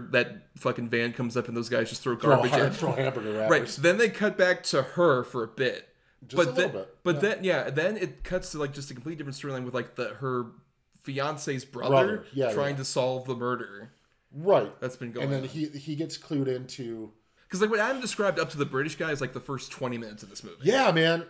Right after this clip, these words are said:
Speaker 2: Yeah.
Speaker 1: It's insane.
Speaker 2: It's
Speaker 1: Like, all of that
Speaker 2: insane.
Speaker 1: happens in the first twenty minutes.
Speaker 2: Yeah. And, and then, like you said, then we follow the cop, who, now he's on, like, a, a,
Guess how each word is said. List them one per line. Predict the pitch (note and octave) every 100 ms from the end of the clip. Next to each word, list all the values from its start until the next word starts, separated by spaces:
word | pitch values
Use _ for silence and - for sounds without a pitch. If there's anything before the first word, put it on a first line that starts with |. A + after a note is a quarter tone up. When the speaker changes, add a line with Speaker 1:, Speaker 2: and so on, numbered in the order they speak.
| -
Speaker 2:
Yeah. | E3+ A#3 F3+ A#2+
Speaker 1:
It's | F3 F3
insane. | E3 - D#3+ C3 -
Speaker 2:
It's | G#3
Speaker 1:
Like, | C#4 - E4
all | D#4
of | A#3+
that | A#3+ G3+
Speaker 2:
insane. |
Speaker 1:
happens | E3 E3 - F#3+
in | F#3+
the | D#3+
first | E3+ F3+ -
twenty | - F3 F#3 C#4
minutes. | F#3 - F3 - B3+
Speaker 2:
Yeah. | C4 A#3 B2+ -
And, | G#3 - A3+
and | B3+
then, | D4 C#4 A3
like | C4 C4+
you |
said, | C4+ A#3
then | G#3
we | D4+ C#4
follow | C4+ B3
the | G#3+
cop, | - C4 B3 -
who, | F3+ F#3 G3
now | F3+ B3+ D4
he's | G#3+
on, | G#3+ E3+
like, | D3+ C#3+
a, |
a, | C#3+ C3+ C3 A#2